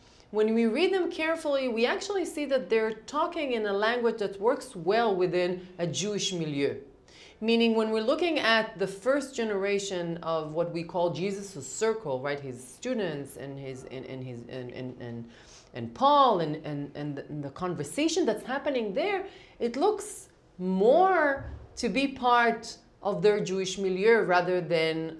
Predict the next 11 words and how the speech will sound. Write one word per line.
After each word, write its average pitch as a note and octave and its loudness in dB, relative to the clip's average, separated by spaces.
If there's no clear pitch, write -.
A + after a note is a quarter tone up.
something E3+ -2
new G3 4
and E3+ 0
completely F3+ -2
different G#3+ -2
that E3 -4
starts E3+ -2
with D#3+ -4
that D#3 0
time D3+ -8
period. C#3 -6